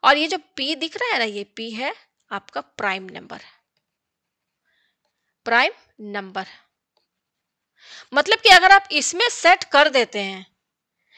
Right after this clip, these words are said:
जिसमें ए आपका इंटीजर है और उसके बाद पी माइनस वन और upon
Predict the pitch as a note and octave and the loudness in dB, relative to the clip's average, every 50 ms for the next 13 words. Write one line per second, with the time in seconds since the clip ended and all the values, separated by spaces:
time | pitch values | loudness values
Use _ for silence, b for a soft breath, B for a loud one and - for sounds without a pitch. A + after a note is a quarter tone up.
0 | b b - G#3+ D4 D4 - F#4 G#4+ - - - D4 F4 F#4+ F4+ E4 - - E4+ | b b -6 -4 -4 -4 -2 0 0 0 2 2 6 6 8 6 6 4 4 4
1 | D#4+ C#4+ C4 A#3+ - C4+ C4+ B3+ D4 D4 B3 A3 G#3 G3 _ _ _ _ _ _ | 4 4 4 -2 -6 -6 -4 0 0 0 0 0 -6 -8 _ _ _ _ _ _
2 | _ _ _ _ _ _ _ _ _ _ _ _ _ _ _ - C4+ D4 D#4 D4+ | _ _ _ _ _ _ _ _ _ _ _ _ _ _ _ 4 4 4 4 2
3 | - F#4 E4+ F#4 F4 - _ _ - D#4+ E4 F4+ G4+ A4 G4 E4+ C#4+ C#4+ D4 E4 | -4 0 0 0 0 0 _ _ 0 2 4 4 4 4 6 6 6 6 6 2
4 | D4+ - G3 G#3+ E4+ - - C4 B3+ A#3 A#3 - C4+ C#4+ D4 | 0 0 -2 -2 0 2 2 2 2 2 0 0 0 0 0